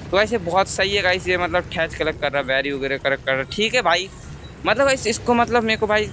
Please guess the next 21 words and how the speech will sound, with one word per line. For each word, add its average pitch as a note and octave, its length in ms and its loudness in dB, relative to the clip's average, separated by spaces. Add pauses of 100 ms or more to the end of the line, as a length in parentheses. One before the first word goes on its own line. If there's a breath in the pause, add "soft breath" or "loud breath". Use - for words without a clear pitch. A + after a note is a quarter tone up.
किसी G#3 220 0
ने G#3 80 4
बताया F#3+ 360 2
था F#3+ 140 2
कि F3 120 -2
ये F3+ 340 4
मतलब E3+ 300 -2
Google E3 280 4
से F#3+ 100 0
मैंने E3+ 220 0
जब E3 180 0
कुछ E3 240 0
search D#3 360 0
information D3+ 480 2
निकाली D3 260 0
तो D3+ 100 -2
मुझे D#3 180 -2
पता D#3 200 0
चला E3+ 200 2
कि E3 180 0
guys E3+ 140 2